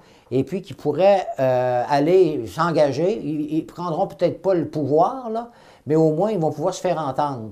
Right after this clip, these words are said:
parce que, euh, on, on est, on est plus là, euh, beaucoup, là, dans, dans l'ordre public, je dirais, pour se, se faire comprendre, euh, et pour qu'on, on puisse, euh, aller, euh, rejoindre les gens, leur montrant d'abord que la vision chrétienne,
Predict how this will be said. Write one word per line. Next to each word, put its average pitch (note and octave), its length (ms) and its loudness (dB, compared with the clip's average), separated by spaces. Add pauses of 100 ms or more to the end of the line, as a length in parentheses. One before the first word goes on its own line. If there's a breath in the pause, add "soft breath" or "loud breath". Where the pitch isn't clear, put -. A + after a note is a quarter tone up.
parce A2+ 180 -18
que, - 120 -8
euh, A#2+ 760 -10
on, C#3 400 -4
on C#3 280 -2
est, D#3+ 180 2
on C#3 160 0
est D#3+ 100 0
plus - 320 -8
là, E3 460 2
euh, B2 180 -4
beaucoup, C#3+ 680 2 (160)
là, A#2+ 180 -6
dans, A#2 340 -8
dans A#2 260 -4
l'ordre B2+ 340 -2
public, C#3 580 -4
je G#2 180 -12
dirais, A2 380 -8 (340 loud breath)
pour D3 280 -2
se, B2 180 -6
se A2 160 -6
faire - 240 -6
comprendre, C#3 760 -8
euh, A#2 200 -4 (340 loud breath)
et A2+ 120 -8
pour D#3+ 260 -6
qu'on, C#3 220 -4
on B2+ 160 -4
puisse, F3 400 -4
euh, C3+ 80 -2 (600 loud breath)
aller, D#3+ 280 0 (320)
euh, C3 280 -2 (220)
rejoindre D#3+ 680 0
les C#3 240 2
gens, F3+ 200 -4
leur D#3 160 0
montrant D#3 400 -4
d'abord E3+ 380 -2
que E3 80 -4
la D#3 240 -2
vision B2+ 360 -6
chrétienne, E3+ 600 -10